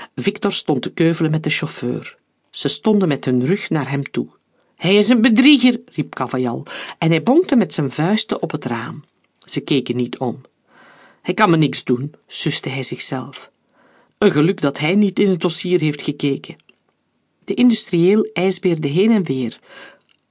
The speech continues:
Of was het, dacht hij, een list om hen tegen elkaar op te zetten? De muziek bereikte een bombastisch hoogtepunt en doofde na een twintigtal seconden uit.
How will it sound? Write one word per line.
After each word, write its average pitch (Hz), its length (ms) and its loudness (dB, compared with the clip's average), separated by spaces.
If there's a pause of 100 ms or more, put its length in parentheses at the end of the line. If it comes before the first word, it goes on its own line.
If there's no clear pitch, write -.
(360)
Of - 220 -8
was 185 220 -2
het, 226 140 -6
dacht - 260 -6
hij, 135 200 -4 (320)
een 160 160 2
list 233 360 2
om 160 120 0
hen 196 200 2
tegen 196 260 2
elkaar 160 380 -2
op - 200 -6
te - 100 -2
zetten? 165 440 -4 (1200)
De 139 60 -2
muziek 135 480 -2
bereikte 165 460 -2
een 139 100 -2
bombastisch 143 640 0
hoogtepunt 160 720 -2
en 147 200 -2
doofde 165 360 0
na 147 140 0
een 127 100 -2
twintigtal 202 500 -2
seconden 135 480 -2
uit. - 380 -8